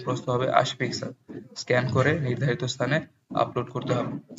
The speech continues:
ছবি ও স্বাক্ষরের সাইজ সর্বোচ্চ পঞ্চাশ কেবি এর মধ্যে হতে হবে। নির্ভুলভাবে আবেদনপত্র সাবমিট করার পর প্রার্থী ছবি ও স্বাক্ষরযুক্ত একটি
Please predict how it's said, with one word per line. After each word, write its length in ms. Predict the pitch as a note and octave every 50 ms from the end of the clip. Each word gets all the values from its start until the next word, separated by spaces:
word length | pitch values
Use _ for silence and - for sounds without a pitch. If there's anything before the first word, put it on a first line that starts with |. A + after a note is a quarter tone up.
| - -
ছবি 260 | - - A#2+ A#2+ B2+
ও 60 | B2 B2
স্বাক্ষরের 460 | - C3+ B2 A#2+ - B2+ A#2+ B2 B2
সাইজ 200 | B2 C3 C#3 C#3
সর্বোচ্চ 400 | - - A#2 A2+ A2+ A#2 A2+ -
পঞ্চাশ 520 | C3+ - - A#2 A2 A2+ - - B2+ C#3+ C#3+ - - -
কেবি 220 | - A#2 A#2 A#2+ C3 A2+ -
এর 120 | A#2+ A#2+
মধ্যে 260 | A#2+ B2 A#2+ A#2 C3
হতে 200 | A#2+ A2+ - - A2+
হবে। 200 | A2+ A#2 - - - - - - - - _ _ - - - _ _ - _ _ -
নির্ভুলভাবে 460 | C#3 C#3 C3+ C#3 C#3 C#3 C#3+ C#3 C#3+ C#3+
আবেদনপত্র 560 | C#3 B2 A#2+ A#2+ B2+ B2 A#2+ - B2+ - - C#3 C#3+
সাবমিট 360 | C#3 - B2 A#2+ B2 B2+ A#2+ -
করার 280 | - B2+ B2 B2+ B2+ B2+ C3+
পর 140 | A#2+ A#2 A2+ A2+
প্রার্থী 340 | - B2 A#2+ A#2+ - C#3
ছবি 300 | C3+ - - B2+ A#2+ C3 C3 C3+
ও 60 | B2 A#2+
স্বাক্ষরযুক্ত 560 | - - A#2+ - - C3 A#2+ B2 B2 B2 - - -
একটি 280 | A#2 A#2+ - - -